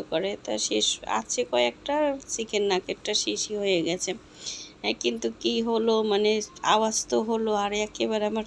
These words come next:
চুলাটা পুরা নোংরা হয়ে গেল, তেল চিটচিটে হয়ে গেছে। তারপরে এটা করার পর আবার সেই চুলাটা মুছে নিয়েছি।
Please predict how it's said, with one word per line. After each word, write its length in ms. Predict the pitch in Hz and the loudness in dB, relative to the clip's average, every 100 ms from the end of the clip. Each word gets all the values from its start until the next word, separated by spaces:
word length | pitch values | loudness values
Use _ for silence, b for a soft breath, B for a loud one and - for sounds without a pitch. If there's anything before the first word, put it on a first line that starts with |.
| - | -6
চুলাটা 460 | - 226 214 208 214 | -2 2 2 0 -6
পুরা 300 | - - 202 214 | -6 -4 0 2
নোংরা 420 | 208 208 202 190 | 0 0 2 2
হয়ে 280 | 208 208 196 | 2 2 4
গেল, 200 | 190 175 180 - B B B B B 175 180 | 4 2 2 -2 B B B B B -6 -2
তেল 220 | - 220 196 | 6 8 6
চিটচিটে 640 | - 208 - - 202 220 | 2 -2 0 -2 0 2
হয়ে 240 | 202 196 180 | 4 4 6
গেছে। 240 | 175 185 202 - | 4 0 -6 2
তারপরে 420 | 185 190 - 196 | 2 2 -4 -2
এটা 180 | 196 202 | 0 -2
করার 280 | 208 202 214 | -2 0 2
পর 120 | 226 | 2
আবার 340 | 240 240 233 233 | 4 6 6 4
সেই 220 | 226 214 | 2 0
চুলাটা 420 | 202 196 190 175 175 | 0 2 2 2 0
মুছে 320 | 180 180 185 | 2 0 2
নিয়েছি। 480 | 185 170 151 175 - | 2 4 0 -2 -6